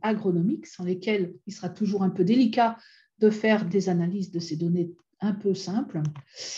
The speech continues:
créer la base entrepôt et créer sa, son mode de gestion, et pouvoir héberger de nouveaux types de données, des pièges connectés, des photos et les données issues des réseaux de la biodiversité.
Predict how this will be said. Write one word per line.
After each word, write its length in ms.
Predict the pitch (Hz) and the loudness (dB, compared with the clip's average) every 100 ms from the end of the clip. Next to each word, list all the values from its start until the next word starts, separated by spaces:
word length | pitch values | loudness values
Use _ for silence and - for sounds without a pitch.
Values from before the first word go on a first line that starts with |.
| - - - | -14 -20 -18
créer 300 | - 269 269 | -2 4 6
la 120 | 269 226 | 6 6
base 400 | 220 208 208 - | 4 4 2 2
entrepôt 720 | 208 - 175 - 202 196 185 | 0 2 0 4 4 8 6
et 60 | 156 | 6
créer 180 | 180 | 0
sa, 140 | 170 170 160 | -2 -4 -4
son 160 | 151 160 | -6 -6
mode 160 | 160 160 | -6 -8
de 80 | |
gestion, 720 | 160 175 - - 196 247 302 262 | -6 -6 -6 -4 0 2 2 2
et 100 | 180 | 0
pouvoir 340 | - 214 247 | 2 2 4
héberger 380 | 233 202 190 254 | 4 4 4 2
de 80 | 240 | 2
nouveaux 240 | 220 208 | 2 2
types 260 | 196 196 - | 0 -4 -4
de 80 | 185 | -2
données, 320 | 165 156 185 | 0 2 2
des 80 | 208 | 0
pièges 240 | - 185 | 0 -4
connectés, 340 | - 156 156 220 | -4 -6 -2 -2
des 80 | 208 | 0
photos 540 | 170 - 185 220 226 | -2 2 4 6 6
et 60 | 180 | 4
les 160 | 175 | 2
données 440 | 165 151 202 208 208 | 0 2 6 4 4
issues 340 | 185 - - 220 | -6 -8 -8 -4
des 120 | 196 | -2
réseaux 260 | 180 180 | -2 -2
de 60 | 202 | -2
la 80 | 185 | 0
biodiversité. 680 | 190 180 175 170 - - | -2 -2 -4 -8 -14 -20